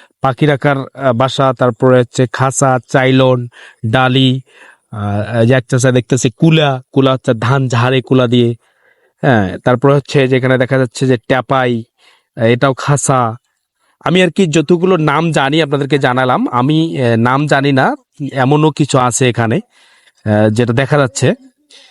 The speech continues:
যাই হোক, আপনারা দেখতেই থাকুন। তারপরে ওই যে একটা দেখা যাচ্ছে দোলনা, ছোট বাচ্চার একটা দোলনা দেখা যাচ্ছে, অনেক কিছু আর কি। এ,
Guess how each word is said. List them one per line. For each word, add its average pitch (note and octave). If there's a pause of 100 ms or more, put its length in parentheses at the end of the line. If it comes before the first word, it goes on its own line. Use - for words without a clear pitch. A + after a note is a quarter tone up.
(400)
যাই D3
হোক, F3
আপনারা C#3+
দেখতেই D3+
থাকুন। C#3+
তারপরে C3+
ওই D3+
যে C#3+
একটা C#3
দেখা C3
যাচ্ছে C#3
দোলনা, C#3
ছোট C3+
বাচ্চার C3+
একটা C3
দোলনা C3+
দেখা C#3+
যাচ্ছে, D#3 (520)
অনেক G3
কিছু D#3
আর A2+
কি। - (1500)
এ, A#2